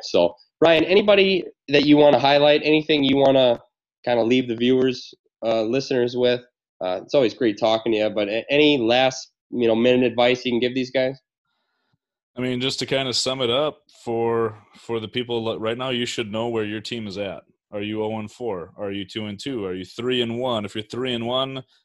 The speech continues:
Speaker 2: and your team is pretty solid, scoring some points, you are, you're going for that championship, or, or four and oh, or two and two. What, what piece do you need to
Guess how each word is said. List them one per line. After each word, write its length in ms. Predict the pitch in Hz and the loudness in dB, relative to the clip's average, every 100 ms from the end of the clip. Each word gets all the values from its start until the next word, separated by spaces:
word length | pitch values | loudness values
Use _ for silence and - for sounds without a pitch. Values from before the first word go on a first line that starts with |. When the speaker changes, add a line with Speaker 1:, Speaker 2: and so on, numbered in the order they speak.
| - | -12
Speaker 2:
and 100 | 107 | -8
your 120 | 110 | -8
team 260 | 104 123 117 | -6 -6 -6
is 100 | 107 | -8
pretty 220 | 117 107 | -10 -8
solid, 500 | - 110 113 127 113 | -4 -4 -2 -4 -6
scoring 360 | - 110 117 | -10 -8 -8
some 180 | 113 95 | -10 -14
points, 400 | 90 104 120 120 | -12 -8 -8 -8
you 80 | 120 | -6
are, 100 | 123 | -6
you're 200 | 101 117 | -8 -10
going 300 | 120 120 143 | -6 -6 -6
for 100 | 117 | -6
that 140 | 110 92 | -8 -8
championship, 680 | 110 131 151 92 - 71 - _ | -8 -10 -10 -14 -12 -14 -14 _
or, 120 | 98 | -12
or 260 | 101 107 107 | -8 -4 -6
four 320 | 110 110 123 | -8 -8 -6
and 80 | 131 | -6
oh, 300 | 151 127 - _ _ _ _ _ | -6 -8 -14 _ _ _ _ _
or 260 | - 104 101 | -8 -4 -4
two 220 | - 131 | -6 -8
and 100 | 113 | -8
two. 180 | 139 135 | -8 -6
What, 260 | 104 107 101 | -6 -8 -8
what 220 | 110 110 | -8 -8
piece 320 | - 131 120 | -8 -8 -8
do 100 | - | -10
you 160 | 113 113 | -10 -8
need 420 | 107 110 98 87 _ _ _ _ - | -8 -6 -8 -10 _ _ _ _ -8
to 320 | 107 98 95 | -6 -4 -6